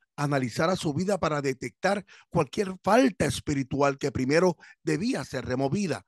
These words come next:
En algunos casos, una falta mayor, como la viga,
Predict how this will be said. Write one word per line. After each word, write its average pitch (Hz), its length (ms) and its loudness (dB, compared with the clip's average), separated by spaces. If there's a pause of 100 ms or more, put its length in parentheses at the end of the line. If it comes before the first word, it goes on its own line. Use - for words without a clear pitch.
(140)
En 117 100 -12
algunos 120 360 -2
casos, 139 480 -4 (160)
una 160 220 2
falta 135 340 0
mayor, 156 480 2
como 165 200 -2
la 175 120 0
viga, 147 360 -2